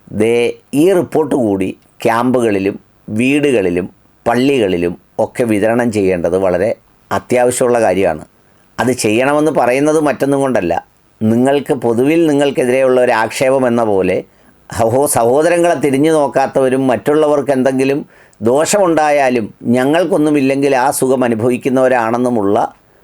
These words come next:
ഒരു അപവാദ പറച്ചിൽ നിങ്ങൾക്കെതിരെ പലപ്പോഴും ഉണ്ടാകാറുണ്ട്. ആര് ചത്താലും, നമ്മൾ സാധാരണ പറയുമല്ലോ, "അവര് ചത്താലും വേണ്ടില്ല,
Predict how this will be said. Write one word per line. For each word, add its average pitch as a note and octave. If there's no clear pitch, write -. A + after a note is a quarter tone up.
ഒരു A#2
അപവാദ D3+
പറച്ചിൽ A#2
നിങ്ങൾക്കെതിരെ A#2+
പലപ്പോഴും A#2
ഉണ്ടാകാറുണ്ട്. G2+
ആര് C3
ചത്താലും, A#2+
നമ്മൾ B2
സാധാരണ A#2+
പറയുമല്ലോ, G#2+
"അവര് A2+
ചത്താലും C3+
വേണ്ടില്ല, G#2